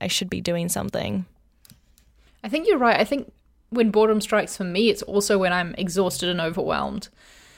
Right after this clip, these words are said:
Speaker 2: because it's in a moment where I just can't face working on a project, you know, otherwise I wouldn't be bored 'cause I'd have something to go on to.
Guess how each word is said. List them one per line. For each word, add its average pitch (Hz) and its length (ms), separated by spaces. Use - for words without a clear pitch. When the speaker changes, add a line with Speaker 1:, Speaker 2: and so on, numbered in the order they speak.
Speaker 2:
because 220 280
it's - 360
in 220 120
a 208 60
moment 196 340
where 190 120
I 180 100
just 180 220
can't 196 380
face - 580
working 180 360
on 160 80
a 156 40
project, - 640
you 185 100
know, 165 160
otherwise 185 280
I 190 40
wouldn't 175 160
be 190 80
bored 214 260
'cause - 140
I'd - 100
have 180 140
something 170 240
to 170 100
go 180 160
on 208 140
to. - 120